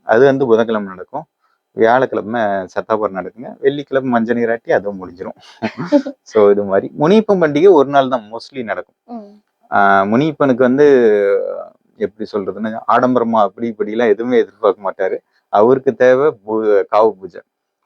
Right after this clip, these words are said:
Speaker 1: mostly, அ, தொண்ணூத்தொன்பது பர்சன்ட் காவு பூஜை போடுவாங்க. ஒரு நாள் புதன்கிழமை இல்ல ஞாயிற்றுக்கிழமை நடக்கும்.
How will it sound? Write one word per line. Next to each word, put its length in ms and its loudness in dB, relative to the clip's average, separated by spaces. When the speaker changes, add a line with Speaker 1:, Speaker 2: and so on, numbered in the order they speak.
Speaker 1:
mostly, 800 -2
அ, 140 4
தொண்ணூத்தொன்பது 680 0
பர்சன்ட் 340 -8
காவு 200 4
பூஜை 240 -4
போடுவாங்க. 440 -8
ஒரு 200 2
நாள் 180 0
புதன்கிழமை 500 0
இல்ல 180 -4
ஞாயிற்றுக்கிழமை 500 -8
நடக்கும். 360 -20